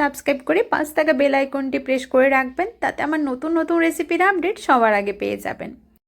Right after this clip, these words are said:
আর এই নতুন রেসিপিটি জানার জন্য ভিডিওটিকে একটি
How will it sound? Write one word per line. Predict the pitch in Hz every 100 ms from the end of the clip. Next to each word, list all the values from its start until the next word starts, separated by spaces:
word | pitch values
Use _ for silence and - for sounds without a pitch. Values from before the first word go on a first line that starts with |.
| _ _ _ _ _
আর | 277 254 262
এই | 330
নতুন | 349 359 359
রেসিপিটি | 349 349 349 349 349
জানার | 320 311 302
জন্য | 302 320 403
ভিডিওটিকে | 320 269 254 262
একটি | 262 269